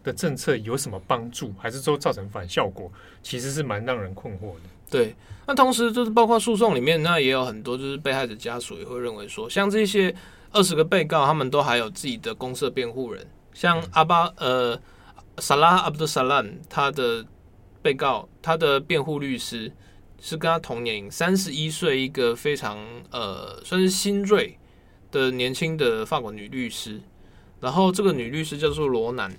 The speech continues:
Speaker 2: 奥利维亚罗南。啊，那她过去其实也有帮好几个就是跟isis相关的恐怖分子辩护。在整个社会的形象或者是，呃，专业立场里面，她刚好是跟，呃，这些isis的恐怖分子两个极端。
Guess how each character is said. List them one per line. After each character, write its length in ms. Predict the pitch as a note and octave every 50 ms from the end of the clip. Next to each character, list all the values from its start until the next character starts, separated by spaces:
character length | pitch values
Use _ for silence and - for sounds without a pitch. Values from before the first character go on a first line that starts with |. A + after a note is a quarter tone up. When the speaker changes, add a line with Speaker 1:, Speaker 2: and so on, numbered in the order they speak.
| - - - - - - _ _ -
Speaker 2:
奥 120 | - F3+ E3
利 140 | E3 F3 D3
维 100 | C3+ B2+
亚 160 | B2+ A#2 G#2
罗 280 | G#2 G#2 G#2+ G#2 G#2+ A#2
南。 180 | A#2 G#2 D2+ - - - - - -
啊， 100 | C#3+ D3
那 140 | E3 E3+
她 140 | E3 F3 E3+
过 200 | E3+ - G3+ F3+
去 160 | F3+ F#3+ F#3
其 140 | - - B2
实 140 | A2 A#2 B2
也 60 | A#2
有 160 | G#2+ G2+ G2+
帮 280 | G2 - - B2 B2 B2
好 160 | B2+ B2+ A2
几 160 | - - G#2
个 160 | F#2+ F#2 F#2 F2+
就 160 | F#2+ G2+ A2
是 220 | - B2 A#2 A2+ A2
跟 220 | - B2 A#2 A#2
isis 260 | A#2 A#2+ A#2 B2 G#2+
相 220 | F#2+ - A2 A2 A2
关 160 | B2 A#2 A2+
的 80 | A2
恐 160 | - - G#2+ G2
怖 100 | A#2+ G#2+
分 200 | - A#2 A2 G2
子 100 | F#2+ F2+
辩 180 | - A2 G#2 -
护。 260 | - - A#2+ A2 - - - - - - - - - - - - -
在 540 | - - G#3 G3+ F#3+ F3+ F3+ F3 F3 E3+ F#3 - - - - - - - _ - -
整 300 | - - C#3 C3 C3+ B2
个 260 | B2 C#3+ C#3 C3 C3 C3
社 220 | - - G#3+ F#3+
会 280 | F#3+ G#3+ G#3 F#3+ F3+ D#3
的 260 | - D#3 C#3+ C#3 B2+
形 240 | - - C3 C3 C#3+
象 280 | - F#3+ E3+ D3 C#3+
或 160 | E3+ F3 C#3+
者 40 | A#2+
是， 520 | A#2 - D#3+ D#3 D#3 D3+ D3 D3 C#3+ C#3 - -
呃， 280 | - C3 B2 A#2 A#2 A#2+
专 220 | - - E3+ F#3+
业 100 | G3 F#3+
立 140 | F#3 G3+ F#3
场 140 | - B2 G#2+
里 40 | A2
面， 80 | B2
她 60 | C#3+ D3
刚 220 | D#3 F3 F3+ F3+
好 220 | F3+ F3 G#2+ G2+ G2+
是 140 | - C3+
跟， 560 | C3 - C#3 C3 B2+ B2+ B2 B2 B2+ B2+ C3 C3+ - - - - - - - - - - - - - - _ - -
呃， 200 | - C#3+ B2 A2+
这 140 | - - D3
些 100 | D#3 E3
isis 220 | D#3 D#3 D#3 C#3+
的 80 | C#3 A#2
恐 180 | - A#2 G#2 G#2+
怖 80 | A#2
分 100 | B2+ B2
子 80 | A2+ G#2+
两 160 | A2 G2+ F2
个 80 | D2+ D#2+
极 200 | - - G2 F#2
端。 240 | F#2+ G2 F#2 A#2+